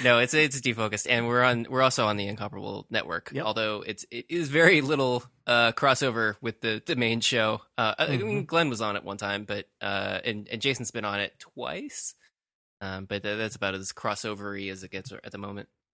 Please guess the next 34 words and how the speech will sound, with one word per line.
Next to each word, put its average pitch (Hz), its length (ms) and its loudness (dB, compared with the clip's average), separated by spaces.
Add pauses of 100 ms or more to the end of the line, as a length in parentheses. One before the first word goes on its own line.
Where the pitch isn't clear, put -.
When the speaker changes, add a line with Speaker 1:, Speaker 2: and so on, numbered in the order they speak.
(200)
Speaker 2:
You 151 180 2
invited 135 400 0
me 156 140 -4
to 160 80 -6
be 160 120 -4
on 160 140 -4
it 160 100 -6
once, 156 360 -6
and 123 220 -10
I 113 100 -10
could 110 180 -12
not 120 240 -8
due 131 120 -10
to 117 60 -12
scheduling, 135 640 -6
which 123 200 -12
was 110 120 -12
very 123 200 -14
sad - 260 -14
for - 100 -18
me. 131 280 -18
So - 180 -6
Speaker 1:
I 131 100 2
know. 147 520 2
Speaker 2:
yeah. - 20 2
Speaker 1:
I, 127 280 4
I 127 60 -2
really, 127 440 0
Speaker 2:
Yeah. 117 100 -6
Speaker 1:
I - 40 -2
really 117 280 -2
wanted 110 400 -2
to 107 100 -6
hear, 104 420 -2